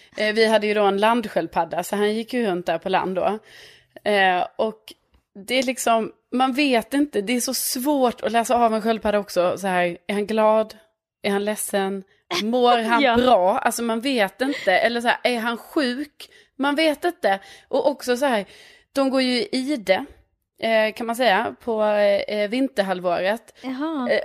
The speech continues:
Speaker 1: åtminstone att de blir mycket långsammare och, och liksom trött, sover mer och sådär. För liksom det är liksom inprogrammerat i dem att så funkar sköldpaddor. Eh,
Speaker 2: Mm.
Speaker 1: och,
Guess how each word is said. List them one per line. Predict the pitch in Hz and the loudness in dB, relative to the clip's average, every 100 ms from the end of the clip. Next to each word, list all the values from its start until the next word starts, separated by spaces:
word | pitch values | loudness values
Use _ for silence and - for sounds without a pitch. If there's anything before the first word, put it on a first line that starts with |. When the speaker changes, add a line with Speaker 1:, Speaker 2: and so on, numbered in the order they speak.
| - | -2
Speaker 1:
åtminstone | 233 254 254 247 - 202 202 | -2 0 0 -2 -2 2 4
att | 190 196 | 2 -2
de | 214 | -6
blir | 208 220 | -2 0
mycket | 208 208 208 | 0 -2 0
långsammare | 220 240 226 - 170 180 170 175 170 175 | 0 0 0 0 0 0 0 2 2 2
och, | 175 170 - | 0 -2 -2
och | 190 _ | -6 _
liksom | - 196 190 214 | -10 -8 -4 -6
trött, | - - 247 - 190 | -4 -4 -4 -4 -6
sover | - 247 208 196 214 | 0 2 4 2 0
mer | 233 196 180 | 2 2 2
och | 180 | -2
sådär. | 190 170 | 0 0
För | - | -2
liksom | 190 196 190 | -6 -4 -2
det | 202 | 0
är | 196 185 | 2 0
liksom | 180 180 170 | -2 -2 -2
inprogrammerat | 196 185 180 165 170 170 - _ - 190 175 175 160 160 170 | -2 -4 -6 -4 -4 -4 -10 _ -6 -4 -2 0 0 -2 0
i | 226 | 2
dem | 214 165 | 2 0
att | 165 - | -6 -8
så | - 220 202 | -8 -4 -4
funkar | - 220 190 175 | -2 -2 0 0
sköldpaddor. | 254 - 185 - 180 - - - - - - _ | 0 0 -2 -2 -6 -10 -20 -20 -20 -20 -20 _
Eh, | - 202 196 190 | 0 2 2 0
Speaker 2:
Mm. | 254 254 | -2 -6
Speaker 1:
och, | 240 226 | -4 -4